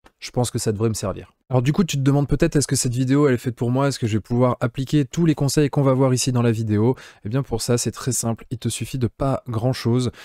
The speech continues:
Tu vas avoir besoin, un, d'un smartphone. Alors si possible, quelque chose qui fait des jolies photos, forcément, si tu veux faire des belles photos avec un Nokia trente-trois dix, euh, va être compliqué.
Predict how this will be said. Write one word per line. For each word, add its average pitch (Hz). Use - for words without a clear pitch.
Tu 135
vas 147
avoir 143
besoin, 123
un, 143
d'un 120
smartphone. 120
Alors 92
si -
possible, 127
quelque 107
chose -
qui 117
fait 110
des 110
jolies 110
photos, 127
forcément, 113
si -
tu 107
veux 101
faire 107
des 113
belles 113
photos 123
avec 107
un 101
Nokia 113
trente-trois 117
dix, 156
euh, 175
va 175
être -
compliqué. 160